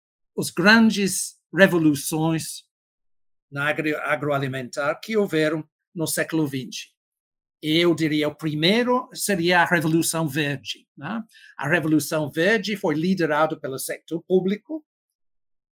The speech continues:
e o Sistema Internacional de Ciência e Tecnologia Aplicada à Agricultura, o C G A System, junto com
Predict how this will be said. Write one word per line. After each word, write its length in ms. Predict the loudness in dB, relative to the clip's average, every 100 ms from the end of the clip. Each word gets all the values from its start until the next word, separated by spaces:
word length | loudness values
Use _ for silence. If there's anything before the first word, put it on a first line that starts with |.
| _ _ _ _ -12
e 220 | -6 -4
o 60 | -4
Sistema 720 | -4 -4 -6 -2 2 4 4
Internacional 1040 | 4 2 0 0 -2 -4 -8 -6 -4 -4
de 100 | -6
Ciência 540 | -8 -8 -8 -8 -8 -10
e 80 |
Tecnologia 720 | -12 -14 -12 -8 -8 -8 -6 -6
Aplicada 500 | -10 -14 -12 -10 -10
à 60 |
Agricultura, 840 | -12 -14 -20 -20 -14 -8 -6 -6 -10 _ _ _
o 100 | -8
C 260 | -6 -4 -4
G 180 | -4
A 140 | -4 -4
System, 680 | -4 -4 -6 -8 -6 -8 -10 _ _ _ -12
junto 340 | -8 -8 -8
com 380 | -8 -6 -6